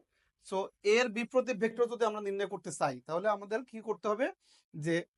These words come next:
এর বিপ্রতীপ ভেক্টর আমরা ধরে নিলাম যে এর বিপ্রতীপ ভেক্টরটা বি, তাহলে বি এর মান কেমন হবে? তাহলে বিপ্রতীপ ভেক্টরের শর্ত যে তার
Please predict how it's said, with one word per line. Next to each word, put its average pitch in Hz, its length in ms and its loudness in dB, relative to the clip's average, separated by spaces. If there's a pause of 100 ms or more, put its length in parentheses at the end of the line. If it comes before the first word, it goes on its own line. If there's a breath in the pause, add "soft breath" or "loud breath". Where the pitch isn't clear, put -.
এর 226 160 6
বিপ্রতীপ 226 340 -4
ভেক্টর 240 220 4
আমরা 220 160 -2
ধরে 220 180 2
নিলাম 254 260 0
যে - 60 -4 (160)
এর 214 160 6
বিপ্রতীপ 202 340 -2
ভেক্টরটা 208 300 -4 (120)
বি, 165 120 -6 (560)
তাহলে 180 240 -8
বি 202 100 2
এর 214 120 2
মান 220 100 2 (100)
কেমন 220 240 0
হবে? 240 140 4 (440)
তাহলে 175 200 -4
বিপ্রতীপ 208 340 0
ভেক্টরের 226 340 2
শর্ত 208 220 -2 (640)
যে 165 120 2 (680)
তার 175 160 8